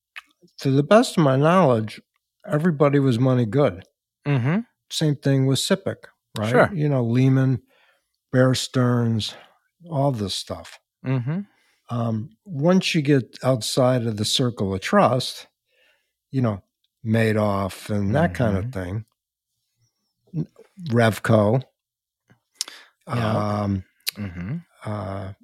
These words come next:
Speaker 1: Ma-, um,
Speaker 2: M F Global?
Speaker 1: M F Global. Yeah, you
Speaker 2: Mm-hmm.
Speaker 1: know, not, not so much, right?
Speaker 2: Mm-hmm,
Speaker 1: Because they're
Speaker 2: mm-hmm.
Speaker 1: not backed up. So, um, I, I'm a little bit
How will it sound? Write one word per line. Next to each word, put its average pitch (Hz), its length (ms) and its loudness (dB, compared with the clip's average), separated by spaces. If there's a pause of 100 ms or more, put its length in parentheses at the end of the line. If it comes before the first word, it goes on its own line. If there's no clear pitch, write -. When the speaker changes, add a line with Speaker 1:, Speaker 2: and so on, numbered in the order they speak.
Speaker 1:
Ma-, 117 680 -4
um, 104 560 -8 (320)
Speaker 2:
M 107 180 -4
F 101 180 -4
Global? 110 300 0
Speaker 1:
M 123 140 4
F 110 220 0
Global. 110 600 -2 (340)
Yeah, 185 360 2
you 151 80 2
Speaker 2:
Mm-hmm. 185 120 4
Speaker 1:
know, 147 120 4
not, 180 400 2
not 170 220 4
so 180 180 2
much, 190 440 2
right? 123 240 2
Speaker 2:
Mm-hmm, 127 240 2
Speaker 1:
Because 147 320 2
they're 143 140 6
Speaker 2:
mm-hmm. 143 80 4
Speaker 1:
not 139 280 2 (180)
backed 135 300 -4
up. 190 240 2
So, 139 380 0 (600)
um, 143 480 -2 (960)
I, 139 300 -6
I'm 180 120 0
a 185 80 0
little 151 320 2
bit 120 380 0